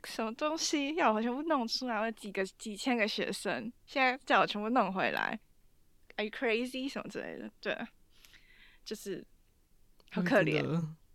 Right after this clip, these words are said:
Speaker 1: 希望不会影响到他们申请大学的那个门-，分数或者是有没有上这样子，不然这样很可怜，又不是自己的问题。
Speaker 2: 我希望那个工程师可以赶快把它抢修成功啦。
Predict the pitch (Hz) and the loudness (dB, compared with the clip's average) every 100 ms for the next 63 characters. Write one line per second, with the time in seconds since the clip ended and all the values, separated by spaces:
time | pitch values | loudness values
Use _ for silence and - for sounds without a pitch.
0 | _ _ _ - 381 359 254 208 233 - | _ _ _ 0 6 6 4 4 4 2
1 | 208 214 196 170 208 202 - - - - | -4 -2 -6 -2 0 0 -2 -14 -20 -20
2 | - - - 226 208 - 196 190 - - | -20 -12 -8 -6 -6 -6 -6 -8 -12 -8
3 | - - 208 - - - 240 214 - - | -2 -2 -4 -12 -16 -18 -14 -12 -10 -10
4 | - 214 - _ - _ - - - - | -12 -16 -20 _ -20 _ -20 -20 -20 -20
5 | - _ 214 190 - - 220 214 - 240 | -20 _ -4 -4 -6 -4 -4 -2 -2 -2
6 | 208 190 180 - 139 87 - - - 190 | 0 -2 -4 -6 -6 -6 -14 -14 -8 -6
7 | 185 185 - 196 - 202 - 208 - - | -4 -6 -4 -4 -6 -16 -16 -18 -20 -20
8 | - - - 403 359 285 202 - - - | -20 -20 -4 0 2 2 -2 -12 -12 -12
9 | - - 247 226 220 220 214 175 196 220 | -14 -14 -12 -8 -8 -6 -6 -2 0 0
10 | 220 180 185 165 147 151 147 131 113 127 | 0 0 0 0 -2 -4 -4 -4 -4 -4
11 | 117 117 - - 117 117 135 - - - | -4 -4 -6 -6 -6 -4 -6 -8 -10 -10
12 | - - 165 | -10 -10 -12